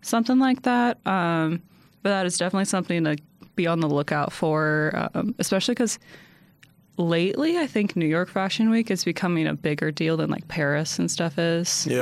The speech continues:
Speaker 1: Um, especially for, like, more experimental, like, brands.
Speaker 2: I do agree with that. I feel like it's,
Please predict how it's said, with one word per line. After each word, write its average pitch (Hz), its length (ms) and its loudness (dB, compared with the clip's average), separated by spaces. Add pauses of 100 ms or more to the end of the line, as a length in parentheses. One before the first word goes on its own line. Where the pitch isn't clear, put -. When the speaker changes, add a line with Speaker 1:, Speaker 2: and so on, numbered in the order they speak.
Speaker 1:
Um, 147 280 2 (340)
especially 190 380 0
for, 196 160 0
like, 147 340 -2 (340)
more 156 140 0
experimental, 151 840 -2 (440)
like, 175 160 -2
brands. 175 600 0 (160)
Speaker 2:
I 127 160 -2
do 147 180 2
agree 131 220 2
with 123 100 0
that. 123 120 0
I 120 60 -2
feel 160 140 -2
like 147 140 0
it's, - 420 -2